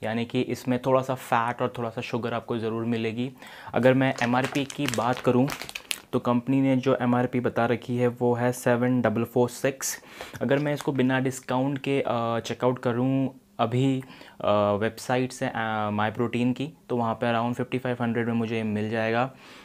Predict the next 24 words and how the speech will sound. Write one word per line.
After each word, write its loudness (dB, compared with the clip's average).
और 4
गौरव 2
तनेजा, 0
जिनको -2
आप -4
पहले 0
से -8
ही -2
जानते -4
हैं, -6
अ, 4
फिट 0
मसल -2
टीवी -2
के -4
owner -2
और, -2
अ, 0
flying -4
बी-, -6
flying -2
beast -4
के -2
ओनर, -2